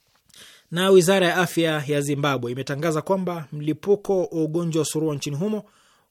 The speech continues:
umesababishwa na mikusanyiko ya kidini ya Wakristo. Ripoti ya wizara ya afya inaeleza hayo katika hali ambayo ugonjwa wa surua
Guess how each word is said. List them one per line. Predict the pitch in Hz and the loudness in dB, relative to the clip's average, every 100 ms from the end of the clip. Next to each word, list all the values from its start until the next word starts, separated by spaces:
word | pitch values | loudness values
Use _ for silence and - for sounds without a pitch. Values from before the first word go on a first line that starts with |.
| - | -12
umesababishwa | 127 135 127 139 139 147 147 - 143 139 135 - | -10 -6 -6 -4 -2 -2 -2 -2 -4 -4 -8 -10
na | 139 131 | -10 -8
mikusanyiko | 135 - 127 135 131 160 156 165 156 151 _ _ - | -8 -8 -8 -6 -6 -6 -6 -4 -4 -6 _ _ -8
ya | 135 131 123 - | -6 -6 -10 -12
kidini | 170 139 135 127 | -6 -4 -2 -4
ya | |
Wakristo. | 131 - 165 - 123 _ _ _ _ - - - _ _ | -8 -6 -6 -6 -8 _ _ _ _ -20 -20 -20 _ _
Ripoti | 151 151 185 185 | -6 0 2 4
ya | 180 | 4
wizara | 156 180 170 | 4 2 0
ya | 170 | -2
afya | 175 175 170 143 | -2 0 0 -2
inaeleza | 156 156 151 151 | -4 -2 -2 -2
hayo | 165 151 | -2 -4
katika | 151 - 143 | -4 -8 -6
hali | 139 135 | -4 -4
ambayo | 131 160 175 175 | -4 -6 -6 -6
ugonjwa | 143 151 156 | -6 -4 -2
wa | 151 | -2
surua | - 160 180 143 | 0 2 2 2